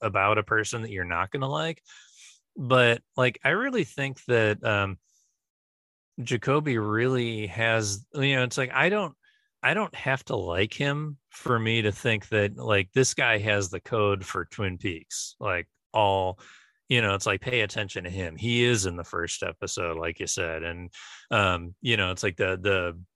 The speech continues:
the shovels show up. And then the next episode, he's painting them.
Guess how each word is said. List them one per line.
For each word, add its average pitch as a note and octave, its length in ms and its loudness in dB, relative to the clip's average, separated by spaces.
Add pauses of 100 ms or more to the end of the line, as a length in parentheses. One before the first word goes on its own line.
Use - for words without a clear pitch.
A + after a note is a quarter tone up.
(200)
the A#2 80 -2
shovels G2+ 420 2
show F#2 360 0
up. E2+ 220 -8 (580)
And A#2 140 4
then G#2+ 140 2
the G2+ 80 2
next G#2+ 360 0
episode, G2 460 -2
he's F2+ 160 -4
painting F#2 500 -2
them. D#2 280 -16